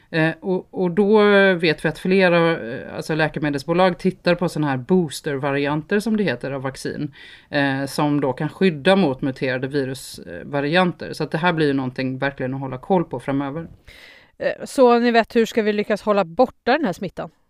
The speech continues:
Speaker 1: Ja, men det beror ju egentligen lite på vem du frågar. För som sagt, Folkhälsomyndigheten säger ju då att det viktigaste nu, det är ju att följa restriktionerna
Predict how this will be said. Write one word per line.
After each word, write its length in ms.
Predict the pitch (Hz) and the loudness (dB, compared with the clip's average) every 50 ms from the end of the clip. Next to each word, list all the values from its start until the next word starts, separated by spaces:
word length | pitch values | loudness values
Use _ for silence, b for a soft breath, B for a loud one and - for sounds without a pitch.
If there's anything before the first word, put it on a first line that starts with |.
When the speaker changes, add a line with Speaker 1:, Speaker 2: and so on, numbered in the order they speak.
| _ _ _ _ B B B B B B B B B B B B B | _ _ _ _ B B B B B B B B B B B B B
Speaker 1:
Ja, 100 | - 196 | -2 0
men 120 | 208 220 220 | 2 2 2
det 80 | 233 | 2
beror 260 | 214 240 294 269 220 | 2 4 4 6 6
ju 40 | 214 | 6
egentligen 320 | 208 196 170 - 190 170 175 | 4 4 4 2 2 2 2
lite 200 | 175 175 - 160 | 2 0 -2 -2
på 300 | - 165 160 156 160 - _ _ - - | -2 0 0 0 -2 -4 _ _ -16 -6
vem 280 | 165 170 165 151 160 | -2 0 0 0 0
du 80 | 160 156 | -2 -2
frågar. 420 | - - 196 185 165 160 190 202 | 0 2 2 2 4 4 2 2
För 120 | 190 - 208 | 2 0 -2
som 160 | - 196 185 | -2 -4 -2
sagt, 280 | - 180 170 - - - - - - 175 | -2 -2 -4 -4 -8 -16 -14 -12 -12 -8
Folkhälsomyndigheten 920 | - - 202 190 202 185 180 - 190 185 175 175 180 185 180 180 - 240 226 | -2 -2 0 0 0 0 0 0 0 2 2 2 2 0 0 2 2 0 2
säger 300 | 220 - 165 156 160 180 | 2 4 4 4 4 4
ju 140 | 190 190 185 | 4 4 2
då 180 | 165 139 131 | 2 2 0
att 140 | 139 147 - | 0 -2 -2
det 80 | - 180 | -4 -4
viktigaste 600 | 160 196 208 - - - 202 190 190 - - 202 | -2 -2 -4 -6 -2 2 2 2 2 2 0 0
nu, 280 | 175 135 92 120 156 b b b b b b b | 0 0 0 -2 -4 b b b b b b b
det 340 | - 196 - 143 196 196 185 | 2 2 2 4 4 4 4
är 80 | 180 | 4
ju 240 | 165 147 139 127 127 | 4 2 2 0 -2
att 100 | 139 - | -2 -2
följa 360 | - 175 156 151 143 143 139 | -2 -2 0 0 0 -2 -2
restriktionerna 840 | 143 135 - 151 156 - 233 233 233 226 226 220 214 220 214 214 - | -4 -6 -8 -12 -6 -2 2 4 4 4 4 4 4 2 2 0 -2